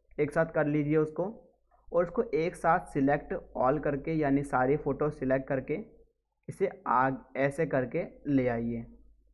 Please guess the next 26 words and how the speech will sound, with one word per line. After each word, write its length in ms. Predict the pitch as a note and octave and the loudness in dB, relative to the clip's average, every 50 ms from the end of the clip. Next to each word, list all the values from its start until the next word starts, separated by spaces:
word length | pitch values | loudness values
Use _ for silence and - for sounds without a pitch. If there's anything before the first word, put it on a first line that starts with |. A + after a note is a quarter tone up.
| _ _ _ _ _ _ - - _ _ _ _ _ - - - - - - - - - - | _ _ _ _ _ _ -20 -20 _ _ _ _ _ -20 -20 -20 -20 -20 -20 -20 -12 -4 0
आपकी 260 | C#3+ C#3 C#3+ - A3 G#3 | 0 0 0 -2 -6 -6
फ़ोटो 260 | - E3+ C#3+ E3+ F#3+ | -4 -4 -2 -2 0
यहाँ 180 | E3+ D3 B2+ | 0 0 -2
पे 140 | A#2 - F3 | 0 0 2
आ 140 | F3+ D3 B2 | 2 2 2
जाएगी। 400 | A#2 A#2+ A#2 A2+ A2 A2+ A#2 A2+ - - - - - - - - | 2 0 0 0 0 -2 -4 -6 -6 -8 -14 -20 -20 -20 -12 -8
अब 100 | C3+ C#3 C3 | -6 -2 2
बारी 280 | C#3 C3 D#3+ F#3+ G#3 | 2 2 4 4 2
आती 220 | G3+ G3 F#3+ G3+ G3 | 2 2 2 0 -2
है, 80 | G3 | 0
अगर 160 | G3 F#3 F3+ F3+ | 0 0 0 -2
आपको 200 | F3 F3 F#3 D#3+ | -2 -4 -6 -6
दिक्कत 380 | - C#3 A#2+ - - E3+ E3+ E3+ | -4 -6 -6 -4 -2 -2 -2 0
होती 260 | D#3+ D#3+ E3 E3+ D#3+ | -2 -4 -2 -2 -2
है 140 | E3 E3+ E3 | -2 -2 -2
कि 120 | E3 F3 | -2 -2
आपका 280 | E3 D3 C#3+ - D3+ C#3 | -4 -4 -4 -4 -6 -4
कोई 180 | C3+ D#3 D3 | -2 -2 -2
फ़ोटो 300 | D3 - C3+ B2 - D3+ | 0 -2 -2 -2 0 -2
आगे 340 | - - A#2 B2 B2 C3+ D3 | -2 -2 -2 -2 -2 -2 -2
पीछे 280 | C#3+ E3 D#3 - - D#3+ | -2 -2 -4 -4 -4 -6
है, 200 | D#3 D3 C#3 D#3 - - - - - - - - - - - - - - | -6 -6 -6 -8 -10 -14 -20 -20 -20 -20 -20 -20 -20 -20 -20 -14 -4 2
तो 60 | F#3+ | 4
आप 180 | G3 F#3+ F#3+ G3 | 6 6 6 4
उसे 180 | F#3+ - - A3 | 0 0 0 0
उठाकर 680 | - D3+ D3 - - C3+ C#3 C#3+ C#3+ - D#3 D#3 D#3 | 0 -2 -4 -2 2 2 4 2 2 0 -2 -2 -2